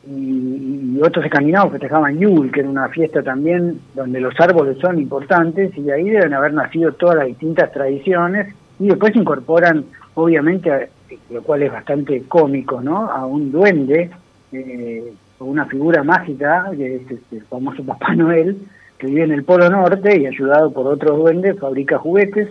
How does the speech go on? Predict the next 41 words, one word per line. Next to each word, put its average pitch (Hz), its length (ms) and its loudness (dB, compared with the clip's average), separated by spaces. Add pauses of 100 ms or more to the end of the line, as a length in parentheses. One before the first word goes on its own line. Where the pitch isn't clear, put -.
o - 20 -20
sea 190 120 2
que 160 100 -6
son 240 240 0 (200)
miles 202 340 0
de 147 60 2
tradiciones 143 540 -4
que 127 140 -6
se 131 60 -12
van 147 240 -4
sumando, 175 760 -2 (440)
entonces 175 300 -4
en 180 80 -2
realidad 156 320 2
se 196 100 0
festejan 151 420 -4
un 147 80 0
montón 135 340 -4
de 131 100 -4
cosas. 135 400 -2 (580)
Y 170 540 -2 (180)
lo 160 160 2
que 175 200 0
sí 285 220 4
se, 139 320 2 (460)
se 139 80 -4
usa 170 300 0
la 139 120 0
Navidad 139 380 2
también 180 680 0
es, 156 220 -2
es 147 240 -8
esta 175 200 -4
especie 175 300 0
de 156 60 2
mensaje 156 680 0
de, 143 200 -2
como 131 220 -8
de 113 120 -4
redención, 123 840 -2
¿no? 214 240 -4